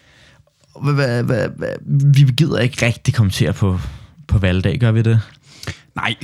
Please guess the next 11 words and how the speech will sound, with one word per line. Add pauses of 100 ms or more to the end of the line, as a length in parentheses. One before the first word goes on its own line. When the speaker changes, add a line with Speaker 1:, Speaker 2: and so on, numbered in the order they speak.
Speaker 2:
det
er
jo
ikke
en
podcast,
der
går
ku-,
øh,
politisk,